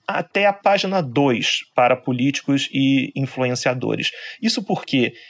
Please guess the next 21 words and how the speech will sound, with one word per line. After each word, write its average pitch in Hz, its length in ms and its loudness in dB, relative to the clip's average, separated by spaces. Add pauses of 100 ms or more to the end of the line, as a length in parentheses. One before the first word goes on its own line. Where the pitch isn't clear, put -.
(280)
especialmente 151 560 0
políticos 120 420 -2
que - 80 -8
são 170 160 0
candidatos 117 640 0
a, 104 800 4
a 113 40 2
determinados 110 420 -2
cargos 113 320 -2
em 113 60 -10
uma 113 120 -4
eleição, 143 440 0 (340)
eles 147 220 0
precisam 180 880 -2
que 165 500 0
o 151 60 0
seu 151 240 0
discurso 147 800 -2 (180)
chegue 190 800 0
a 151 100 2
usuários 147 680 2